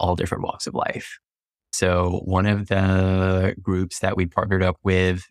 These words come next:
this past year was the Hispanic Scholarship Fund. So going to that meetup after having been in Spanish Sin Pena definitely opened up. It was definitely kind of like a, "Oh, wow, there's, like, all different types of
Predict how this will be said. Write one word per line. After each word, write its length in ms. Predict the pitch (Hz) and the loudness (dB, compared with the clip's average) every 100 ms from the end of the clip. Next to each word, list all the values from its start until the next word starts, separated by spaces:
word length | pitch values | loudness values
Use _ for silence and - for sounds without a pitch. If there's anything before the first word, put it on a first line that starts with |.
| - | -4
this 160 | 92 87 | -4 -2
past 300 | 92 90 - | -2 -2 -2
year 120 | 104 | -2
was 180 | 95 90 | 0 -2
the 80 | 92 | 0
Hispanic 400 | 90 - 90 90 | 0 0 0 -2
Scholarship 500 | - 90 110 135 131 | -2 0 0 -2 0
Fund. 400 | 143 147 175 196 _ _ - | 0 2 0 -2 _ _ -10
So 760 | - 101 95 95 95 95 95 - _ _ - | -2 0 2 2 2 2 0 -2 _ _ -2
going 420 | 107 110 113 113 | 0 2 2 2
to 520 | 107 - 101 98 95 - | -2 0 2 2 0 -2
that 320 | 92 92 - | -2 -2 -2
meetup 320 | 92 92 92 | -2 -2 -2
after 260 | 92 92 98 | -2 -2 0
having 340 | 92 92 92 | 0 0 -2
been 460 | 90 151 95 92 92 | -2 -4 0 2 2
in 540 | - 95 92 92 - | 2 0 2 0 -2
Spanish 360 | - 95 92 92 | -2 -2 0 0
Sin 160 | 95 92 | 0 0
Pena 220 | 98 110 | 0 2
definitely 1000 | 147 165 226 220 190 185 175 165 151 147 _ _ _ _ | 0 2 0 0 0 0 0 2 0 -2 _ _ _ _
opened 400 | 113 113 117 110 | -2 0 2 2
up. 300 | 104 101 98 _ _ 123 | 2 2 0 _ _ 0
It 40 | |
was 120 | 113 | 2
definitely 320 | 120 135 117 | 2 0 -2
kind 160 | 113 110 | 0 0
of 80 | 101 | 2
like 180 | 101 101 | 0 0
a, 120 | 92 | -2
"Oh, 140 | 151 143 | 0 0
wow, 320 | 104 135 95 | 2 2 2
there's, 240 | 98 101 | 0 -2
like, 180 | 104 101 | -2 -2
all 180 | 98 107 | 0 0
different 260 | 107 110 104 | -2 -4 -4
types 260 | 104 - | -4 0
of 300 | 101 101 95 | 2 2 0